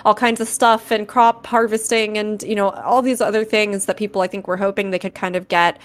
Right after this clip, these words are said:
a longer-term thing out of, like you get from a lot of farm sims. Um, they weren't quite able to, like, get it, so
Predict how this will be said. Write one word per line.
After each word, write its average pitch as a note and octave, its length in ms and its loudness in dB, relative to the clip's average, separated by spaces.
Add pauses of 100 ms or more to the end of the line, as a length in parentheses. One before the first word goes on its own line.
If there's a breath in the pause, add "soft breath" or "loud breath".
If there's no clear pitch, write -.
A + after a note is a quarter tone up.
(220 loud breath)
a G3+ 80 2
longer-term F#3+ 600 0
thing F#3 220 -4
out F3 180 0
of, E3+ 240 -4
like F3 320 -2
you F#3+ 80 -4
get E3+ 180 -2
from - 140 -10
a F3+ 40 -6
lot D#3 120 -4
of F3+ 80 -10
farm D4+ 220 0
sims. E3+ 460 -4 (400 loud breath)
Um, F#3+ 320 2
they G#3 120 2
weren't D4 220 -2
quite C#4+ 260 0
able C#4+ 140 2
to, B3+ 80 -4
like, A3 180 2
get C4 140 -2
it, G4 160 0
so B3+ 320 2